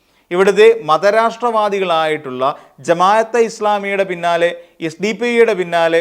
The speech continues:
പോകാനുള്ള ഒരു സമീപനം ഈ പറയുന്ന യു ഡി എഫ് നേതാക്കന്മാരുടെ ഭാഗത്തു നിന്നുണ്ടായി. തെറ്റല്ലേ? തെറ്റല്ലേ? ആർ എസ് എസിൻ്റെ മറ്റൊരു മുഖമാണ്, അല്ലെങ്കിൽ കാ-, കാസയുടെ മറ്റൊരു മുഖമാണ് ഈ പറയുന്ന, ആ,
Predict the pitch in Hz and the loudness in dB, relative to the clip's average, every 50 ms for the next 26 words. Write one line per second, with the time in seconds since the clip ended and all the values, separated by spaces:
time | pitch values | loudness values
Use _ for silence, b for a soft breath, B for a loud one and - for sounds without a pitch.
0 | 170 170 - _ 170 170 180 196 208 214 208 226 220 214 202 175 156 147 147 151 | -2 -4 -12 _ -4 -2 0 0 0 0 2 0 0 0 0 -2 -6 -4 -2 -2
1 | 151 160 160 - 180 165 170 170 165 175 160 156 170 170 160 147 147 143 147 - | -2 -2 -4 -6 -6 -4 -4 -4 -4 -6 -6 -6 -6 -8 -8 -8 -8 -8 -10 -14
2 | - _ _ 180 170 185 180 170 151 151 147 143 143 147 143 139 143 147 160 165 | -18 _ _ -14 -14 -8 -6 -4 -4 -4 -4 -6 -8 -10 -8 -8 -8 -8 -6 -2
3 | 175 185 180 175 165 151 147 143 143 143 147 143 139 143 139 143 147 147 151 151 | -2 -4 -4 -4 -10 -10 -8 -8 -8 -10 -10 -12 -10 -10 -6 -6 -8 -6 -4 -6
4 | 156 156 151 175 175 180 190 190 208 196 160 - - 151 147 - 190 196 220 208 | -6 -6 -8 -10 -12 -6 0 2 2 2 0 -4 -10 -12 -12 -6 -4 -2 -2 -2
5 | 143 104 - - _ _ _ _ _ _ _ _ _ _ _ _ _ _ _ _ | -4 -6 -12 -20 _ _ _ _ _ _ _ _ _ _ _ _ _ _ _ _
6 | _ _ _ _ _ _ _ _ _ _ 135 135 - - 135 131 131 135 139 143 | _ _ _ _ _ _ _ _ _ _ -10 -10 -4 -6 -6 -4 -4 -6 -6 -6
7 | 143 b b b b - 180 214 247 262 277 262 - 254 240 - 240 233 247 226 | -8 b b b b -4 -2 2 4 2 2 2 -2 -6 -6 -6 -6 -6 -4 -4
8 | 220 214 220 - 262 262 262 240 226 226 240 247 240 220 185 147 123 107 98 - | -4 -6 -4 -4 -2 -2 -2 -2 -2 -2 -2 0 0 0 -2 -2 -4 -10 -16 -20
9 | _ _ _ _ _ _ _ _ _ _ _ _ _ _ _ _ _ - 160 180 | _ _ _ _ _ _ _ _ _ _ _ _ _ _ _ _ _ -2 0 2
10 | 208 233 240 226 180 175 175 185 180 175 175 170 190 220 220 - 254 254 262 262 | 2 2 2 2 2 0 0 0 0 -2 0 0 0 0 0 2 2 2 2 2
11 | 254 240 247 254 247 240 233 220 240 240 240 233 226 196 151 151 165 196 214 208 | -2 -4 -4 -4 -4 -4 -2 -2 0 0 0 0 0 -2 -4 -4 -6 -2 -2 -2
12 | 208 214 220 214 226 226 220 214 - - 196 196 | -2 -2 -2 -4 -4 -4 -4 -4 -6 -8 -8 -6